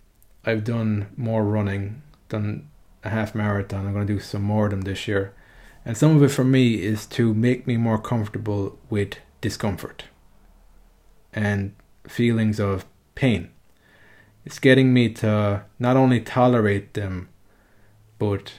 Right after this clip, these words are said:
to, it's almost, i-, i-, well, I guess it, it's, it's making the uncomfortable comfortable is basically what the principle I'm playing off there. That's the way forward. And that's, um,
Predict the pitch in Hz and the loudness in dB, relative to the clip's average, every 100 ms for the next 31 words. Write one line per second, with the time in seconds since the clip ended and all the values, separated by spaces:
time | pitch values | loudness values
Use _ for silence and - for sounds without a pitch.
0 | - _ _ _ - 107 104 101 101 98 | -20 _ _ _ -6 -4 -2 -2 -4 -6
1 | _ _ _ _ _ _ _ _ _ _ | _ _ _ _ _ _ _ _ _ _
2 | _ _ _ _ _ _ _ _ _ _ | _ _ _ _ _ _ _ _ _ _
3 | _ _ _ _ _ _ _ _ _ _ | _ _ _ _ _ _ _ _ _ _
4 | _ _ _ _ _ _ _ _ _ _ | _ _ _ _ _ _ _ _ _ _
5 | _ _ _ _ - 151 165 143 - - | _ _ _ _ 0 4 4 4 0 -8
6 | - - - - 71 - - - _ 185 | -8 -10 -10 -8 -8 -8 -14 -20 _ 0
7 | 156 147 139 143 143 135 143 143 - - | 4 4 4 4 4 2 0 -6 -10 -6
8 | 139 - 139 147 143 131 127 117 123 110 | -4 2 4 6 6 4 4 2 0 0
9 | 95 104 - 104 - 98 90 - 101 - | 0 -2 0 -2 -2 -6 -4 -2 -2 -2
10 | - 95 98 98 - - 104 107 101 98 | -6 -4 -4 -6 -6 -8 -4 -4 -4 -6
11 | 98 98 90 110 107 95 90 - 92 95 | -4 -6 -4 -2 -2 -2 -6 -6 -4 -6
12 | 98 - 104 - 120 113 113 107 110 104 | -4 -4 -4 -2 0 4 4 2 0 0
13 | 95 87 - - _ - 104 98 - - | 0 -2 -6 -12 _ -12 -10 -8 -10 -12
14 | - - 98 - 104 101 98 95 90 | -8 -8 -8 -6 -4 -2 -4 -6 -10